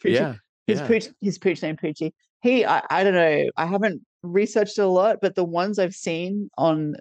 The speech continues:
Speaker 1: secondhand marketplace are, like, two hundred dollars for this Poochie.
Speaker 2: Oh
Speaker 1: So
Speaker 2: my
Speaker 1: it's,
Speaker 2: gosh.
Speaker 1: it's, yeah. I, I don't know if it's a ripoff or if it's just that rare, but it seems to be
Speaker 2: Wow.
Speaker 1: a collecti-, a really high-level collector's item that
Speaker 2: Yeah.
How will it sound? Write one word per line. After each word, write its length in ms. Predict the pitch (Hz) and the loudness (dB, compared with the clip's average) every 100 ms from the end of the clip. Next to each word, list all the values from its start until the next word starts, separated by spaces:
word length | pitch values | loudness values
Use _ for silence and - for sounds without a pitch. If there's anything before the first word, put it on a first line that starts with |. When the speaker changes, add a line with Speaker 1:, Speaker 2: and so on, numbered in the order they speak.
| - | -12
Speaker 1:
secondhand 1040 | - 214 214 214 220 240 254 170 151 165 175 | -2 -2 0 0 2 2 2 2 -2 -4 -2
marketplace 800 | 175 208 202 - - 151 - - _ | 0 0 -4 -2 -2 -4 -8 -14 _
are, 80 | - | 0
like, 160 | 165 151 | 0 0
two 260 | - 214 202 | 0 2 2
hundred 280 | 175 156 | 2 2
dollars 460 | 139 156 - - - | 2 0 0 -6 -8
for 80 | 151 | -6
this 280 | - - - | -6 -6 -10
Poochie. 480 | - 190 - - - - _ _ - | -6 -6 -6 -12 -14 -18 _ _ -6
Speaker 2:
Oh 80 | 156 | 0
Speaker 1:
So 80 | 170 | 2
Speaker 2:
my 220 | 151 143 | 2 2
Speaker 1:
it's, 0 | |
Speaker 2:
gosh. 500 | 110 156 185 175 127 | -2 -4 -6 -6 -6
Speaker 1:
it's, 400 | - 190 - - _ _ _ - | -4 -6 -8 -20 _ _ _ -2
yeah. 440 | 403 523 202 143 - - | 2 4 4 0 -4 -2
I, 220 | 170 170 | 0 2
I 40 | |
don't 100 | 202 | 2
know 80 | 247 | 2
if 80 | 262 | 2
it's 120 | 240 | 0
a 60 | 202 | 2
ripoff 380 | 233 226 175 170 | 2 2 0 2
or 120 | 160 | 0
if 100 | 165 | 0
it's 140 | 160 | -4
just 180 | 185 - | -4 -2
that 160 | 156 - | 0 2
rare, 360 | 151 156 151 - | 2 2 0 -2
but 100 | 160 | -4
it 80 | - | -4
seems 300 | 165 170 - | -4 -4 -2
to 80 | |
be 340 | 160 151 147 143 | 0 0 -2 -6
Speaker 2:
Wow. 40 | |
Speaker 1:
a 40 | 143 | -10
collecti-, 460 | - 143 - 151 - | -6 -6 -4 -6 -2
a 120 | 165 143 | -2 -2
really 640 | 160 180 175 160 151 147 _ 151 | 0 2 4 4 2 -2 _ -6
high-level 440 | 170 151 147 135 | 0 0 0 -2
collector's 400 | - 151 - 151 | -6 -8 -6 -4
item 340 | - 160 87 156 | -2 -2 -2 -4
that 160 | - | -6
Speaker 2:
Yeah. 420 | 90 85 85 80 | -6 -6 -6 -8